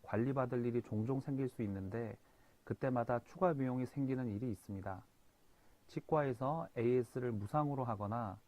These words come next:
처음 임플란트 비용에 다 포함시키고 추가로 비용을 받지 않는다면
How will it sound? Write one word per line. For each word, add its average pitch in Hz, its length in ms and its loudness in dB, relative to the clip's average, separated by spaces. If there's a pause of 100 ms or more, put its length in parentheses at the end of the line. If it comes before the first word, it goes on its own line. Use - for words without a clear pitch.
(600)
처음 160 260 0
임플란트 127 520 0
비용에 117 340 0
다 - 300 -2
포함시키고 143 960 -2 (420)
추가로 156 420 2
비용을 120 400 2
받지 98 280 -4
않는다면 101 760 -2